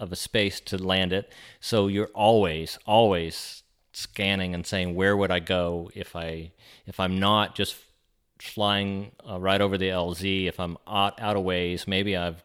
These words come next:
gotten up in a thermal and I'm, I might be a mile from the L Z. I'm too far to,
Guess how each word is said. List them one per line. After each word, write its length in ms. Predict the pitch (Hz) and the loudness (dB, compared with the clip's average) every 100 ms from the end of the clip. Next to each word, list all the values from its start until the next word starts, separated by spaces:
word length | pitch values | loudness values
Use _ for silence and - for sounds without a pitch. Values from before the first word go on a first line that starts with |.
| _ | _
gotten 280 | - 95 101 | -2 -2 -2
up 180 | 95 92 | -8 -6
in 100 | 98 | -8
a 60 | 87 | -6
thermal 540 | 113 101 98 95 95 | -2 0 2 0 -2
and 100 | 80 | -4
I'm, 280 | 76 78 76 - - - - - | -8 -10 -14 -18 -20 -20 -20 -14
I 60 | 85 | -6
might 200 | 95 104 | -6 0
be 100 | 101 | 0
a 60 | |
mile 320 | 87 95 101 101 | 2 2 2 2
from 200 | 101 92 | 0 0
the 100 | 92 | 2
L 180 | 92 90 | 0 0
Z. 220 | 98 98 | 0 0
I'm 120 | 82 | -2
too 200 | - 120 | -4 -6
far 240 | - 104 98 | -2 0 0
to, 200 | 87 | -2